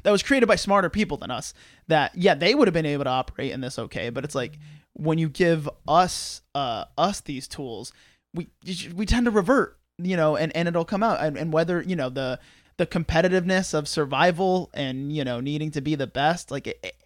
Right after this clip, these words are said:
it ends up showing in these weird places. Like, "Ah, we're not in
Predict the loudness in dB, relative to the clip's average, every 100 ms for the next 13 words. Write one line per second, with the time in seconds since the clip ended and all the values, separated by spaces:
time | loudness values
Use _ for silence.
0 | -20 -6 -2 -2 -2 -4 -2 0 0 -2
1 | -2 -2 -2 -2 -2 -2 -4 -6 -8 -6
2 | -4 0 0 0 -2 -4